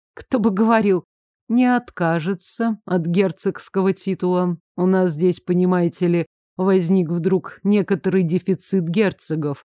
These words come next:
а корона не имеет права быть неблагодарной. Не откажется.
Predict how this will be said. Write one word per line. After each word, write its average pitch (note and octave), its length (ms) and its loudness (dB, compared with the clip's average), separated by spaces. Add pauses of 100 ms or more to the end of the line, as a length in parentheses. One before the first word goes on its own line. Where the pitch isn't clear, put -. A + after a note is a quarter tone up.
(140)
а F3+ 120 -2
корона G3 420 2
не F#3 200 4
имеет G3 320 2
права E3+ 300 0
быть E3+ 340 -2
неблагодарной. E3+ 1000 0 (560)
Не D4 120 2
откажется. F3 800 -4